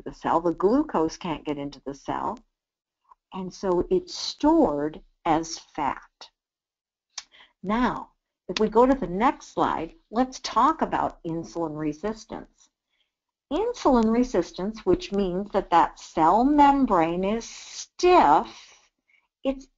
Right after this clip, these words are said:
resistant to insulin, it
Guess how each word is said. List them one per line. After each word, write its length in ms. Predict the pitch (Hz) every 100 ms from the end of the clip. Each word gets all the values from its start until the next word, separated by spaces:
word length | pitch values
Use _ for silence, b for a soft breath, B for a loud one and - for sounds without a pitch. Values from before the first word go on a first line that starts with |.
| -
resistant 1200 | 254 269 220 208 208 262 381 370 - 220 190 -
to 160 | 190
insulin, 920 | - 233 285 269 - 156 123 87 175 220 _ _ _ B B B B -
it 180 | 330